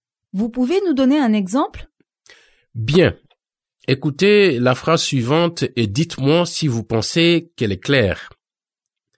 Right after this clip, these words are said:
Speaker 2: J'aime écrire des articles, j'en écrirai un chaque jour si j'avais le temps.
Speaker 1: Je comprends les idées, mais c'est trop long.
Speaker 2: C'est ça. Comment on peut l'améliorer ?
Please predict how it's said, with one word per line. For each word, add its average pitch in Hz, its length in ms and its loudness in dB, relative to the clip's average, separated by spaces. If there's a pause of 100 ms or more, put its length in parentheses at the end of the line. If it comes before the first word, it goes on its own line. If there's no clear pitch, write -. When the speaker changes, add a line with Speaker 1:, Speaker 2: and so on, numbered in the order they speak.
(500)
Speaker 2:
J'aime 165 320 -2
écrire 156 400 -2
des 107 300 0
articles, 165 680 -2
j'en 104 300 0
écrirai 139 760 0
un 185 220 2
chaque 202 340 -4
jour 147 380 0
si 151 240 -6
j'avais 107 320 0
le 95 160 -2
temps. - 200 -14 (960)
Speaker 1:
Je 175 200 0
comprends 233 520 0
les 240 280 2
idées, 226 440 -2 (200)
mais 220 200 0
c'est 214 220 -2
trop 320 220 0
long. 208 280 0 (840)
Speaker 2:
C'est - 220 -2
ça. - 320 -4 (880)
Comment 139 580 2
on 120 140 0
peut 147 160 2
l'améliorer ? 131 600 2